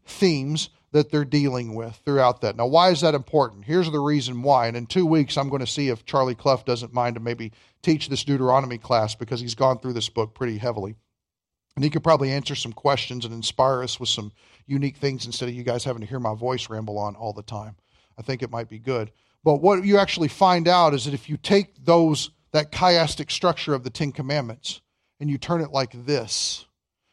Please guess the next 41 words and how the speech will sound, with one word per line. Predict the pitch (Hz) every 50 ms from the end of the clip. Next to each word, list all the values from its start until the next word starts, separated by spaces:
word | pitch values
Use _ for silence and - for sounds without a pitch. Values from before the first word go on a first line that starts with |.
| _ _
you | 170 175
actually | 175 170 - - 160 139
find | - - 170 165 160 160 139
that | 135 - _ -
everything | 165 175 196 214 - - 196 185 165
that | 147 139
Moses | 139 147 165 160 147 151 - -
is | 147 127
going | 123 147 143 139 131
to | 127
give | 127 143 131 123
in | 127 120
detail | 135 139 143 - - 123 113
falls | 110 - 147 139 131 131 120
under | 139 131 123 120 117
each | - 135 123 - -
one | 135 135 127
of | 117 104
these | 120 113 107 -
headings | - 127 127 113 107 104 107 113
as | 110 104
he | 110 110 110 -
goes | - 120 117 110 110 -
through | - 123 117 113
Deuteronomy | 113 120 113 113 110 117 113 113 110 98 101 107 - _ _ _ _ -
to |
set | 104 - - 165 151 -
them | - 147 131 127
up | 120 -
for | - 120
a | 117
structure | - - 139 120 117 - - 113
of | 107
how | 104 113 110
they | 107 107
live | 101 98 104 104 -
society. | - 104 - - 139 127 120 107 92 90 92 _ _ _ _ _ _ _ _
Very | - 101 98 104 113
interesting | 107 - - - 127 117 107
to | 101
see. | - - 156 135 110 98